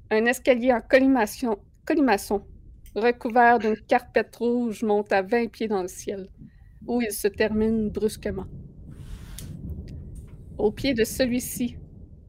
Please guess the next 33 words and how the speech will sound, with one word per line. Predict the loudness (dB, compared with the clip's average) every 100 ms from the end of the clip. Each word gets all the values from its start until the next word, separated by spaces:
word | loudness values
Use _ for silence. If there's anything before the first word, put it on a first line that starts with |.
| -20 -18
se | -4 -2
tient | -2 -2 0
un | 2 2
homme | 2 2 0
vêtu | 0 -4 -4 -6 -6 -6 -14 -6
de | -2
robe | 0 0
grise | -2 -4 -2 -4 -4
usée | -4 -2 0 -2 -4 -20 -20 -20 -16
qui | -6
bat | 2 2 2
au | -4
vent. | -2 -6 -6
Ses | -8 2 4
longs | 6
cheveux | 4 4 6 4
noirs | 6 4 4
et | 2
sa | 0
barbe | 2 2 0
sauvage | 0 2 4 4 4 2
mal | 2 2
entretenue | 0 0 -6 -4 -6 -6
sont | -6 -6
parsemés | 0 0 0 0 2 4
de | 2
gris | 2 -4 -8 -14 -8
et | -4
volent | 0 2
dans | 2 -2
toutes | -8 -8
les | -6
directions | -2 0 0 -4 -8 -8